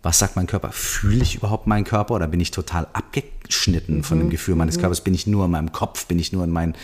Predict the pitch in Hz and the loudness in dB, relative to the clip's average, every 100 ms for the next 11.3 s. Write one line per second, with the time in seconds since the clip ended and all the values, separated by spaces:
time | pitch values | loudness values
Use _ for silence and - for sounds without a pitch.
0 | - - 156 190 185 - 165 - - - | -14 -10 -4 2 2 4 2 0 -6 0
1 | 170 170 165 - 170 185 190 175 165 - | 0 2 -2 0 0 2 0 0 -4 -4
2 | - 165 160 156 175 - - 165 160 165 | -2 0 0 0 -2 -6 -2 2 4 4
3 | 170 170 - - 175 175 175 175 - - | 2 -2 -2 0 2 2 0 -4 -12 -20
4 | - - - - 82 139 160 151 151 156 | -20 -20 -20 -10 -4 0 2 2 2 0
5 | 143 165 180 180 180 - - - - 160 | 2 6 6 6 2 -6 -10 -6 -4 -4
6 | 175 220 - 165 156 156 156 160 - - | -6 -10 -8 -6 -4 -6 -8 -10 -10 -6
7 | 110 101 113 120 - 110 151 120 110 104 | -2 2 2 2 4 6 6 6 6 6
8 | 107 101 90 95 - 156 202 104 78 82 | 4 2 2 0 0 2 4 2 2 2
9 | 131 92 92 90 101 95 - - - - | 4 4 4 4 0 -4 -6 -6 -6 -4
10 | 101 - - 87 87 - 113 - 104 110 | -4 -6 -6 -4 -4 0 0 0 -2 -2
11 | 92 85 82 | 0 0 -2